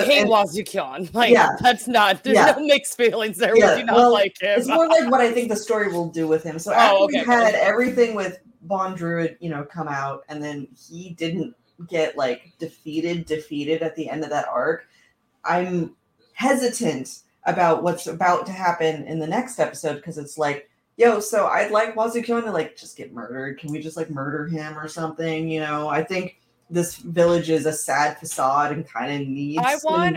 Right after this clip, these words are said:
Speaker 2: some
Speaker 1: Arumi to, like, come back and, and then, um, but change, switch forms with Wazukyan, and he's, like, stuck as a giant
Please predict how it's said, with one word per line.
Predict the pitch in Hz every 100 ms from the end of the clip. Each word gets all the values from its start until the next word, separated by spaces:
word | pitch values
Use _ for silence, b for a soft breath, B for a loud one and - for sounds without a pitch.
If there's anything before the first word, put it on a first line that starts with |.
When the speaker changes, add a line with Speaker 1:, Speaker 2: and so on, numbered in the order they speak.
| -
Speaker 2:
some |
Speaker 1:
Arumi | 254 214 202 190 202 233 262 247 _ -
to, | 220
like, | 196 196 185 180
come | - 196 190
back | 180 156 165 226 226 -
and, | 208 190 233 208 175 B B B B -
and | 202 196
then, | 196 190 185 185 -
um, | 190 185 170 160 160 151 147 _ -
but | 185 202
change, | - - 214 208 208 185 -
switch | - 220 233 -
forms | 196 180 190 185
with | 160
Wazukyan, | 165 160 175 170 165 120 110 123
and | 175
he's, | 180 170
like, | 180 180
stuck | - - 160 160
as | - 175 175
a | 160
giant | 156 - 165 160 165 147